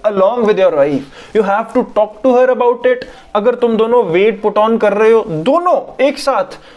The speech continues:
अरे एक बंदा एक होता है, एक और एक ग्यारह बन सकते हो, अगर तुम उसको, उस equation को सही तरह समझ जाओ। तुम एक दूसरे को इतना motivate कर सकते हो ना कि मुझे तो रिचुअल की तरह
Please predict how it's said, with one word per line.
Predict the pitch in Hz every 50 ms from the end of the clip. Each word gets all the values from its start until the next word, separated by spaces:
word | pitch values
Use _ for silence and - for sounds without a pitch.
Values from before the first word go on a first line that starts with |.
| - - -
अरे | 254 294 - - - - 220
एक | 233 247 269 285 285 254
बंदा | 196 214 214 220 254 247
एक | 214 214 226 247 240 233
होता | 220 208 214 262 254
है, | 233
एक | 226 226 226
और | 240 240 247
एक | 247 196 156
ग्यारह | 165 170 170 190 214 208
बन | 202 196 175
सकते | - 185 - - 247
हो, | 240 233
अगर | - 233 233
तुम | 233 254 247 247
उसको, | 226 - 214 202 - - - - 240 254 247
उस | 247 - - 254 247 - - -
equation | - - - - 202 190 180 175 160 202 220 220
को | 196 - 233 220
सही | - 180 170 170
तरह | 185 185 196 190
समझ | 170 156 151 160 143
जाओ। | 131 127 113 - - _ - - - - - - - - - - -
तुम | 277 302 - - - -
एक | 240 277 262 214
दूसरे | 196 247 247 233 - 269 294
को | 277 294 262
इतना | 262 247 277 302 294
motivate | 240 208 214 214 277 269 269 285 262 -
कर | 240 208
सकते | - 226 208 - - 254
हो | 254 269
ना | 285
कि | 294 285 285
मुझे | 226 185 196 196 226 247 208 311 330 330
तो | 330 320 302 262 214 151 139
रिचुअल | 175 247 240 - - 330 339 339 330
की | 262 311 247
तरह | 262 240 214 175 131 -